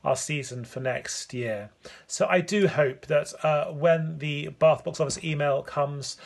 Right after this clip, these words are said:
uh, that you feel as though you can help us by donating some or all of your ticket to, to us. If you don't respond within ten days, Bath Box Office will simply,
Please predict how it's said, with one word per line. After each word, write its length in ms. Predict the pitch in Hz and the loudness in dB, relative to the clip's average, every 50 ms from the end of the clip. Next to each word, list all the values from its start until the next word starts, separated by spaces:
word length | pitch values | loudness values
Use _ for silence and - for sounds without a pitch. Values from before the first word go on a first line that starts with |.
| - - - - - - _ - | -16 -16 -14 -14 -16 -14 _ 0
uh, 460 | 175 156 151 147 143 139 147 - 165 139 | 2 2 4 4 2 0 0 -2 -2 2
that 300 | - 170 160 - - - | 4 4 4 4 0 -4
you 100 | 160 156 | -6 -4
feel 200 | - - 190 175 | -2 0 0 2
as 80 | 160 | 4
though 80 | - 175 | 4 2
you 220 | 165 160 165 165 | 2 2 -2 -4
can 300 | 160 - - 185 185 165 | -4 0 2 2 2 2
help 320 | 143 - 147 143 127 - - | 2 2 2 2 2 2 0
us 240 | 131 127 - - - - - - - - _ - | -2 -2 -2 -8 -14 -16 -18 -20 -20 -12 _ 4
by 120 | - 151 | 4 6
donating 460 | 147 156 160 147 143 131 - 143 143 | 6 6 4 2 2 0 0 -4 -4
some 340 | - - - 156 156 143 139 | -4 2 6 6 6 6 6
or 240 | 147 147 143 135 160 | 4 2 2 2 2
all 300 | 175 170 156 151 147 143 | 2 2 2 2 2 2
of 160 | 156 151 139 135 | 2 2 2 2
your 80 | 135 | 0
ticket 300 | - - 147 - - 123 | -4 -4 -6 -6 -6 -8
to, 220 | - - - 135 127 | -8 -8 -8 -8 -8
to 280 | - - - 131 117 | -6 -4 -4 -4 -4
us. 340 | 104 104 - - - - - _ _ _ - - _ - | -4 -6 -6 -8 -8 -10 -12 _ _ _ -20 -20 _ -4
If 80 | 160 170 | -2 0
you 60 | 180 | 4
don't 200 | - 214 226 214 | 4 4 4 4
respond 400 | 202 196 - - 190 185 170 147 | 0 -2 2 6 6 6 6 6
within 240 | 135 139 156 151 139 | 0 -2 -2 -2 -2
ten 240 | - - 165 160 151 | 0 0 0 2 4
days, 460 | 151 165 151 139 135 131 127 - - - - - - - - - | 4 4 4 4 2 0 -2 -4 -6 -8 -14 -18 -20 -20 0 4
Bath 220 | 165 165 160 - | 6 6 8 6
Box 220 | - 170 160 - 156 | 4 0 0 0 -2
Office 320 | 147 131 131 123 - - | -4 -4 -4 -8 -6 -4
will 160 | 139 151 151 | -4 -4 -2
simply, 720 | 139 - - - 156 143 143 131 - 135 139 139 135 131 151 | -4 -4 -4 -2 -4 -4 -4 -8 -6 -4 -2 -2 -2 -2 -4